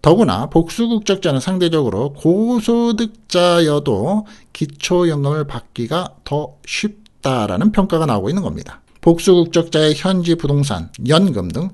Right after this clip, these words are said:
해외 재산을 우리나라 정부는 아직까지 파악하기가 글로벌화시켜서 어렵기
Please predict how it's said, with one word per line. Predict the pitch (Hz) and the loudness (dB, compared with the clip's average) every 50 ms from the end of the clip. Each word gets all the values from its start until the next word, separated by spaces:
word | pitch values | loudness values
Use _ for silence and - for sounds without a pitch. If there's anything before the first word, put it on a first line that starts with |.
| - - | -12 -4
해외 | - 180 160 160 160 156 156 151 147 143 | 0 2 4 4 4 4 4 2 2 0
재산을 | 143 127 - 127 135 135 113 - | 0 -2 -2 -2 -2 -2 -2 -2
우리나라 | 131 147 165 165 156 143 131 131 | -2 0 0 0 0 0 0 0
정부는 | 120 - 113 107 101 127 165 185 190 175 - - | 0 -2 -4 -4 -4 -4 -4 -6 -6 -8 -10 -8
아직까지 | - 117 113 - - - 104 98 98 - | -8 -8 -8 -8 -8 -8 -10 -10 -10 -12
파악하기가 | - - - 190 202 208 208 208 - - 180 165 156 147 143 160 165 170 170 - - - - - - - _ | -12 -8 -4 -4 -2 -2 -4 -4 -6 -6 -6 -6 -6 -6 -6 -6 -6 -6 -8 -10 -18 -20 -20 -20 -20 -20 _
글로벌화시켜서 | - - 156 170 180 190 190 190 180 185 180 185 180 180 170 - - 175 180 175 170 - - - - 147 147 143 160 160 156 - - - | -2 0 2 4 6 6 6 6 6 8 6 6 6 4 2 0 0 0 0 0 0 -4 -6 -4 -4 -4 -4 -2 -2 -2 -2 -4 -6 -6
어렵기 | 120 131 131 135 127 135 - - 151 143 | -4 -2 -2 -2 -4 -4 -8 -8 -8 -8